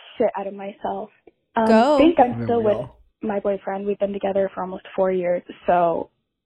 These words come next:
Speaker 1: I didn't, like, scare him off or anything. And we were dating probably for, like, two years when it happened, but he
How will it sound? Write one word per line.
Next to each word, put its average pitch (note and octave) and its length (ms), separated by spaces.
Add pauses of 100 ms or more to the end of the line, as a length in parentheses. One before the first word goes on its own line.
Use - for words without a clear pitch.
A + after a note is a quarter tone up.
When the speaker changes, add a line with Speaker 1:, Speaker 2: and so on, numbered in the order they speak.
(600)
Speaker 1:
I F#3+ 80
didn't, G3+ 180
like, F#3+ 140 (120)
scare G#3 220
him F#3+ 120
off F#3 200
or - 60
anything. F3 320
And F#3 100
we G#3 80
were G#3 100
dating F#3+ 300
probably F3+ 320
for, - 120
like, - 120 (100)
two D#4 100
years B3 300
when A3+ 100
it - 80
happened, F#3+ 600 (680)
but G3 440 (720)
he C#4+ 580